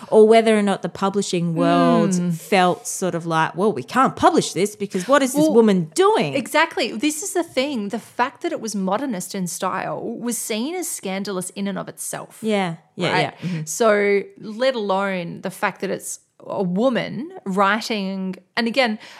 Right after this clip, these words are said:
Speaker 2: Shireen Madavi says that it's the first recognizably female voice and perspective in
Speaker 1: Wow.
Speaker 2: Persian poetry.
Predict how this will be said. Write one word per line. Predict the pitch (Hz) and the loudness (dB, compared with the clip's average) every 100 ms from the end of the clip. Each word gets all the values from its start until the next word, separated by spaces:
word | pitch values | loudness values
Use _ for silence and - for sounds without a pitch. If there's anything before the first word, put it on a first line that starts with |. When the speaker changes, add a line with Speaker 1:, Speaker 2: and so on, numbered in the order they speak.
| - | -12
Speaker 2:
Shireen | - - 226 233 | -8 -2 0 0
Madavi | 214 196 196 196 185 | 0 2 2 0 -2
says | - 196 190 | -2 -4 -2
that | 190 | -4
it's | - - | -8 -8
the | |
first | 175 208 208 - | -4 -2 -2 -4
recognizably | 202 185 208 208 214 196 180 185 185 190 196 185 | -8 -4 -4 -2 -6 -4 -2 -4 -4 -6 -6 -6
female | - 185 180 175 | -6 -6 -4 -6
voice | 170 185 - - - - - | -6 -6 -6 -10 -10 -10 -6
and | 185 | -8
perspective | - 180 - 180 - 185 | -6 -10 -6 -10 -6 -8
in | 151 | -4
Speaker 1:
Wow. | 180 185 160 | -4 -4 -4
Speaker 2:
Persian | 185 175 175 | -4 -4 -10
poetry. | - 190 185 - - - | -4 -2 -2 -6 -12 -12